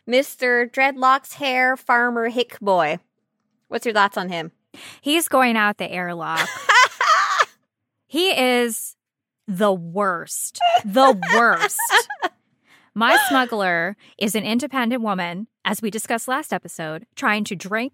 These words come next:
Speaker 2: and fuck her way around the galaxy.
Speaker 1: He's trying to stop her.
Speaker 2: Yes. What does he say? He says
Speaker 1: Right. He gets real protective and be like, "Stop trying to smash everything."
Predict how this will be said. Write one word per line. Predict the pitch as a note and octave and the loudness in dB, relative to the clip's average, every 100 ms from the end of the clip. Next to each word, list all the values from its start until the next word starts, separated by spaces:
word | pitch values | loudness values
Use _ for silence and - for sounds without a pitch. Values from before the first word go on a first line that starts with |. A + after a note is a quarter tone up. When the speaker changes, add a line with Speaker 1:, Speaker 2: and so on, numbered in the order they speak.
| G3+ | -8
Speaker 2:
and | F3+ | -6
fuck | - A3+ - | -2 -2 0
her | C#4+ | -2
way | B3 A3 | 0 -2
around | A#3+ G3 G3 | 0 0 0
the | A3+ | 0
galaxy. | G3 F#3+ F3+ - F3 E3 F#3+ - | 0 0 -2 -4 -8 -6 -6 4
Speaker 1:
He's | A4+ D#5 | 4 6
trying | D5+ F#4 | 4 4
to | C#4+ | 4
stop | - A4+ D5 | 6 6 8
her. | G4+ A#3 A3+ _ _ | 6 2 0 _ _
Speaker 2:
Yes. | A#3 D4+ A4+ C#4+ - - B3+ | -4 2 4 2 -2 -12 -2
What | A#4 D5 | 2 2
does | C#5 | 2
he | G#4+ G4+ | 2 0
say? | - G4+ F#4+ F4 | 0 2 2 2
He | |
says | F4 - F4+ | -2 -4 0
Speaker 1:
Right. | F#4+ | 2
He | C5+ F4 G#4+ | 4 4 4
gets | C5+ C5+ F#4 | 4 4 2
real | E4+ G4 | 2 4
protective | G#4+ A4 G#4+ A#4 A4 D#4 C4 | 4 2 2 0 2 2 2
and | C4+ | 2
be | C#4 | 4
like, | D4 D#4 | 4 4
"Stop | - - A4 A#4 | 0 6 6 6
trying | - C5+ A#4+ A#4+ A4+ | 4 4 6 4 2
to | A#4+ | -2
smash | - A4 G#4 A#4 A4+ A#4 | -2 4 6 6 4 2
everything." | G#4 G#4 G4 F#4+ D4+ B3+ | 2 0 0 2 0 0